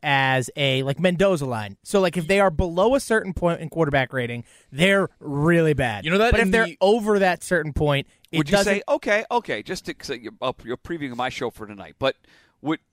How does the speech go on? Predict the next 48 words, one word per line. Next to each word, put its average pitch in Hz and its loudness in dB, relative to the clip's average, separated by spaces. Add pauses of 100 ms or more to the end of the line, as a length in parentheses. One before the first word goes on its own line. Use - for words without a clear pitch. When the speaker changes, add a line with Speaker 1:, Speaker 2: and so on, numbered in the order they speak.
Speaker 3:
would 143 -6
you 180 -8
say 180 -2
top - -2
ten 185 -6
in 160 -6
quarterback 127 -2
rating 117 -8
means 123 -10
you're 120 -2
a 107 -6
pretty 147 -6
good 120 -4
quarterback? 87 -16
Speaker 1:
Yes. 151 2
Speaker 2:
I, 143 0
I, 151 -8 (100)
I, 156 -4 (600)
like, 135 -4
fine, 160 -2
it - -8
can. 170 -2
It - -10
can 147 0
is 98 -10
the 101 -20
thing. 120 -6
The, 101 -12 (300)
the - -12
problem 220 0
is 185 -2
that 135 -4
quarterback 165 -2
rating 131 -2
is 113 -10
so 139 -6
flawed. 117 0 (160)
In 170 -4
the, 220 0
in 160 -4
the, 175 -4
uh, 120 2 (380)
what 131 -6
is 98 -12
it 95 -16
called? 87 -12
A - -16
formula? 151 -2